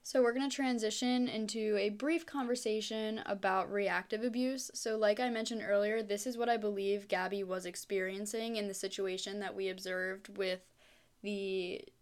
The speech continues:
nine one one call. So reactive abuse occurs when the victim of the original abuse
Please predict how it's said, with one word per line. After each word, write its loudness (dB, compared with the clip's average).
nine 0
one -6
one -6
call. -4
So 6
reactive 4
abuse 2
occurs 2
when 2
the -2
victim 0
of 4
the 4
original 2
abuse 0